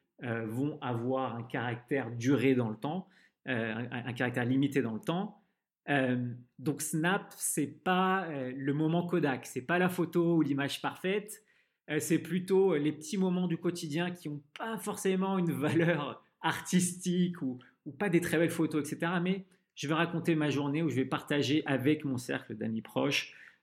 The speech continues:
euh, ces petits, ces petits moments de vie. Et du coup, eh ben, ça donne aussi la liberté d'être soi-même. Finalement, on n'a pas la, euh,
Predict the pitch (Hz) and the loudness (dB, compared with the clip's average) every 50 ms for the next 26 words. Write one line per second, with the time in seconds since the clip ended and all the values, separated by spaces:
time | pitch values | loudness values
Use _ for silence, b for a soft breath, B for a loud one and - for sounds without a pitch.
0 | B 120 120 117 - 131 127 - - - 135 131 120 120 - 120 - - - 123 | B -2 0 2 0 0 0 -2 -2 2 2 2 2 2 0 -2 0 0 0 0
1 | 117 117 113 117 117 107 104 131 175 - - - _ _ _ _ _ _ _ _ | 2 2 0 -2 -2 -4 -2 -2 -4 -4 -6 -8 _ _ _ _ _ _ _ _
2 | _ _ _ - - 170 170 151 123 127 123 120 - 151 175 196 208 202 b b | _ _ _ -4 2 2 4 4 4 2 0 0 -2 -2 -2 -2 -4 -6 b b
3 | b b b b b b b b _ - 127 117 120 143 147 - - 139 123 151 | b b b b b b b b _ -6 -4 0 0 0 0 2 0 2 2 2
4 | 151 139 131 127 - - 165 127 123 123 127 123 131 131 131 - 143 123 135 127 | 2 2 2 0 0 0 0 2 2 2 2 2 0 0 0 0 -2 0 -2 -2
5 | - - 147 147 135 117 110 110 - - - 139 139 135 135 156 156 135 127 120 | -2 -4 -2 -2 -2 -4 -6 -8 -12 -10 -6 -2 0 0 2 2 2 0 0 0
6 | 123 123 - - 156 156 160 143 123 117 113 110 - b b b b b b b | -2 -2 -2 0 2 2 4 2 2 0 -2 -6 -10 b b b b b b b
7 | _ _ _ - 147 127 113 113 110 110 | _ _ _ -8 -6 -4 -2 -2 -4 -4